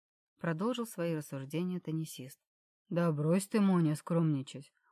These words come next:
усмехнулся шофёр. «Ты на бегу из пистолета десятки вышибаешь. Я почти уверен, что и здесь не промахнёшься». «Я тоже почти уверен», — произнёс Моня. «Но я профессионал,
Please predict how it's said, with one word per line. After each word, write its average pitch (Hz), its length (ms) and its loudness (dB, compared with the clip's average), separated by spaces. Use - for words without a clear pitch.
усмехнулся 165 580 -2
шофёр. 156 560 -8
«Ты 180 240 2
на 175 160 2
бегу 151 340 0
из 175 100 -4
пистолета 165 600 -2
десятки 151 540 -4
вышибаешь. 139 800 -8
Я 147 180 -2
почти 160 340 -4
уверен, 170 440 0
что - 180 -6
и 147 120 0
здесь 165 300 -2
не 151 100 -2
промахнёшься». 139 880 -10
«Я 170 260 0
тоже 156 380 0
почти 147 340 -6
уверен», — 156 600 -4
произнёс 156 560 -6
Моня. 143 400 -4
«Но 147 140 0
я 151 220 0
профессионал, 160 800 -2